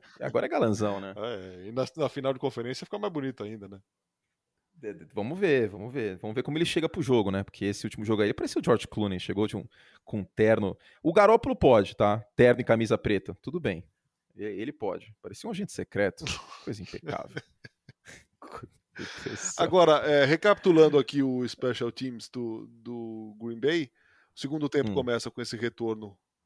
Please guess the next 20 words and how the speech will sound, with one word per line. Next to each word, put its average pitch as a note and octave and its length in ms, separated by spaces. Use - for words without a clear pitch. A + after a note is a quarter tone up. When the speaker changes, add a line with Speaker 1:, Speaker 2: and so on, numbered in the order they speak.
Speaker 2:
do A#2 100
Deebo G#2+ 260
Samuel, C#3 400
de A#2 120
umas A2 200
quarenta A2 440
Speaker 1:
Sim. A2 80
Speaker 2:
jardas. A2 520
Speaker 1:
Teve A2 200
field G#2 260
goal G2+ 140
Speaker 2:
Field G#2 280
goal A#2 360
Speaker 1:
bloqueado. A#2 60
Speaker 2:
bloqueado, C3 420
punch C3 340
Speaker 1:
Teve A2+ 220
punch A2 340
Speaker 2:
bloqueado. A#2 800
Speaker 1:
bloqueado. B2 100